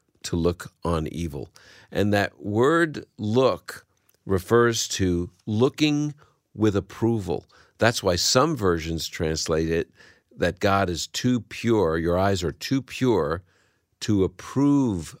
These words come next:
of evil. It can't be that he can't see evil, because how could he see us? You know, all human beings are evil. I don't think it's theologically possible for the Father and Son, the, the one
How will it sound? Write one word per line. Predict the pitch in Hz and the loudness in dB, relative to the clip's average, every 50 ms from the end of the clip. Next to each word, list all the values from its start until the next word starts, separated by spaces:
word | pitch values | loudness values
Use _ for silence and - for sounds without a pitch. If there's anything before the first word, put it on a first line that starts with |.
| _ _ - | _ _ -6
of | - 80 78 69 | -6 -4 -4 -4
evil. | 80 78 73 62 64 - - - _ _ _ _ - - - _ _ | -4 -6 -6 -6 -10 -12 -14 -16 _ _ _ _ -20 -20 -20 _ _
It | - 135 - | -8 -8 -4
can't | - 190 214 226 226 220 | 0 2 2 2 2 2
be | - 175 | 2 2
that | 143 113 110 90 | 4 4 2 0
he | 92 90 | 0 -4
can't | 90 - - 123 127 120 - | -4 -2 -2 0 0 0 0
see | - - - - - 143 175 196 190 160 123 - - | -2 0 0 2 2 2 0 0 -2 -4 -6 -8 -8
evil, | - 80 85 82 78 67 78 82 101 123 147 - _ _ _ _ _ _ _ _ - | -6 -4 -4 -4 -4 -2 -2 0 0 -2 -2 -6 _ _ _ _ _ _ _ _ -4
because | 180 185 - 208 208 196 175 - - - _ _ _ _ - | -4 -2 0 2 2 2 0 -2 -4 -8 _ _ _ _ 0
how | - 190 | 2 2
could | 208 - - 190 | 2 2 0 0
he | 190 185 175 | 2 2 2
see | 156 - 180 175 175 | 2 2 2 2 2
us? | 185 202 202 170 - - - - _ _ _ _ _ _ _ _ _ _ _ _ | 2 2 2 0 -2 -6 -8 -10 _ _ _ _ _ _ _ _ _ _ _ _
You | - - 135 | -4 0 0
know, | 151 156 156 - - - - - - - | 2 2 0 -2 -4 -8 -14 -18 -10 -4
all | - 131 156 175 170 | -2 2 2 2 2
human | 143 147 165 156 156 151 | 2 2 0 2 0 0
beings | 135 - 147 156 175 175 165 147 113 104 | 0 0 0 2 2 0 0 -2 -2 -2
are | 87 - - | -2 -2 -4
evil. | - 85 85 80 73 71 57 - _ - - - - _ _ _ _ _ - | -6 -8 -6 -6 -6 -8 -10 -10 _ -20 -20 -20 -20 _ _ _ _ _ -2
I | - 135 | 0 2
don't | 147 165 160 135 | 2 2 0 0
think | - 156 160 - | -2 -2 -2 0
it's | - 120 - - | -2 -2 -2 -4
theologically | - - 151 151 143 131 127 123 113 123 135 - 131 - - 131 131 113 - _ | -4 0 0 0 2 2 0 0 0 0 -2 -2 -6 -8 -6 -6 -6 -8 -10 _
possible | - - 110 143 170 202 196 - - 131 - - 82 58 - _ - - - - _ _ | -12 -6 -2 -2 -2 -2 -2 -4 -4 -4 -4 -6 -6 -8 -10 _ -20 -20 -20 -20 _ _
for | - - 117 | -2 0 2
the | 107 110 98 | 2 2 0
Father | - - 117 113 117 120 110 120 120 120 | 2 2 4 4 4 4 2 2 2 2
and | - - 104 110 104 92 | 0 0 -2 -2 0 0
Son, | - - - 123 120 113 101 82 69 - - - - _ _ - | 0 0 2 2 2 2 0 -2 -4 -8 -16 -20 -20 _ _ -2
the, | - 95 95 85 76 - - | 0 2 2 2 0 -2 -6
the | - 80 92 95 87 | -6 -4 -2 -2 -2
one | 87 92 98 107 120 131 135 139 135 135 135 - | -2 -2 0 2 2 2 2 2 0 -2 -4 -6